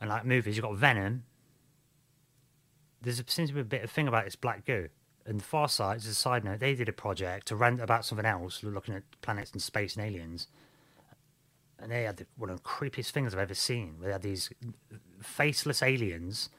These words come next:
looking for a legend, and they find this grey planet and this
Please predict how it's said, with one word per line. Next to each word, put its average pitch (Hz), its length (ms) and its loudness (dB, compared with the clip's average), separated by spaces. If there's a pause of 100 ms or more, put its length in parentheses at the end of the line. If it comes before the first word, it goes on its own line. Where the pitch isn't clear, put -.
(320)
looking 127 320 4
for 139 200 2
a 123 40 4
legend, 101 640 0 (680)
and 120 140 -2
they 117 40 0
find 127 580 2 (280)
this 113 220 0
grey 123 460 6
planet 110 600 2 (1400)
and 113 200 0
this 113 260 -2